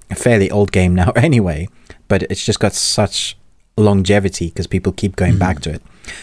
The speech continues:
Speaker 1: But they've also added a couple of things from the Netflix series, like a,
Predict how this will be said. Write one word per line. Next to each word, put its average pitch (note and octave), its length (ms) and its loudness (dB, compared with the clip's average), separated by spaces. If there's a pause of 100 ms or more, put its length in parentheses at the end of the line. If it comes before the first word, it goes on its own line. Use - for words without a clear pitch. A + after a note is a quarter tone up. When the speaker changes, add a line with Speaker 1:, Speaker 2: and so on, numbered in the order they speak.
(120)
Speaker 1:
But A#2+ 180 2
they've C3 180 2
also C#3+ 260 4
added A#2 360 2
a G2 60 2
couple G#2+ 320 -2
of G2 60 2
things A2 280 0
from G#2 160 2
the F#2+ 80 4
Netflix F#2 580 0
series, G2 520 0
like E2+ 180 -2
a, F2 360 -2